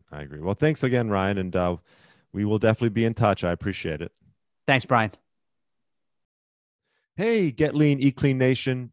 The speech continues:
Speaker 1: Are you a man between the ages of forty and sixty years old, looking to lose inches around your waist,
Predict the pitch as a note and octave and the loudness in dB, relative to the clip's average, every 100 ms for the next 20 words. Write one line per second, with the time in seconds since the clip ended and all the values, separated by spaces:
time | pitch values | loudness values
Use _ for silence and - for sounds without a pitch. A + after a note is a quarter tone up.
0 | - A2+ F3+ A3+ C3 C3+ B2+ A#2 A#2+ G#2+ | -2 2 4 4 2 2 0 -2 -2 0
1 | G2 G2 F#2 E2+ D#2+ - A2 A#2 C3+ C3+ | 0 0 -2 -6 -8 -2 2 4 2 -2
2 | B2 A#2 - A#2+ C3+ B2+ F#2 F#2+ - _ | -4 -6 -4 0 2 4 4 2 -4 _
3 | _ _ G#2 G2+ G#2 F#2+ F#2 D3 D#3 C#3+ | _ _ 0 0 0 0 4 4 4 2
4 | E3 D#3+ C#3 A#2 C#3+ F3 A2 G2+ C3 - | 2 0 2 0 2 2 4 2 -2 -10